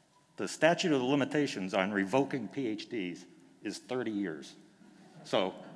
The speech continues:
whatever I say here today, you can't take away my P H D. Um,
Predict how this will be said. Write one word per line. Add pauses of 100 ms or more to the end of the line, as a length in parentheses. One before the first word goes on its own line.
(160)
whatever
I
say
here
today, (1400)
you
can't
take
away
my
P
H
D. (2250)
Um,